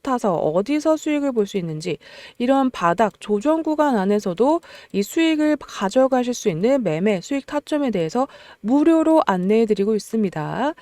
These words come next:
자, 구독자 눌러주신 김에 이 이벤트 신청해 주시고요. 신청 방법은 제가 영상 안에 담아져 있으니까, 어, 영상 끝까지 시청해 주시기를 부탁드리도록 할게요. 자, 선진 뷰티 사이언스는요, 작년 일 분기에 화장품주들이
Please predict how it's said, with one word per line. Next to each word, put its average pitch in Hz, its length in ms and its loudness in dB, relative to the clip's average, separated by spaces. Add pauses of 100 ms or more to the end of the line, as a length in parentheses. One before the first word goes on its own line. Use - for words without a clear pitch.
(320)
자, 226 160 0
구독자 269 580 2
눌러주신 262 680 4
김에 208 480 0 (100)
이 185 100 -10
이벤트 220 420 2
신청해 302 420 -2
주시고요. 226 640 0
신청 339 400 0
방법은 302 720 2
제가 196 340 0
영상 233 380 2
안에 294 180 0
담아져 196 400 -4
있으니까, 190 720 -4 (400)
어, 165 60 2
영상 190 260 0
끝까지 294 380 0
시청해 254 360 -2
주시기를 214 540 0
부탁드리도록 185 720 -6
할게요. 160 440 -8 (220)
자, 185 120 -4
선진 320 320 0
뷰티 226 220 2
사이언스는요, 180 840 -4
작년 262 460 0
일 311 180 0
분기에 247 320 0
화장품주들이 269 920 0